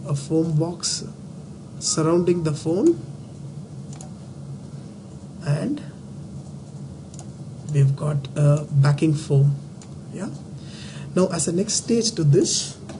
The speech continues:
I'm going to quickly create a tertiary box to house this entire setup.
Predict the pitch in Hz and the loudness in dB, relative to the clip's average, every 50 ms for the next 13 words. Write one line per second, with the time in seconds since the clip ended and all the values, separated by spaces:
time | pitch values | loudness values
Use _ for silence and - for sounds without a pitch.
0 | - - - - 180 - 403 392 349 - 214 208 196 202 - 196 190 - 143 - | -12 -12 -10 -8 -2 4 4 4 4 4 4 2 2 2 2 0 0 0 0 -2
1 | 170 165 175 180 180 180 - - 151 135 151 165 147 - - 180 165 170 156 143 | 2 6 6 6 4 4 -2 -4 -2 2 2 2 2 4 2 4 4 6 4 4
2 | 151 151 - 220 - - - - - - - - - - - - - - - - | 4 4 2 0 2 2 2 2 2 -2 -6 -8 -10 -12 -12 -14 -14 -14 -8 -2
3 | 165 147 139 156 170 170 - - 165 147 147 143 139 139 139 147 147 143 139 - | -2 2 4 4 4 4 6 6 6 6 8 10 10 10 10 10 8 6 6 4
4 | - 139 139 143 139 | 2 2 2 0 0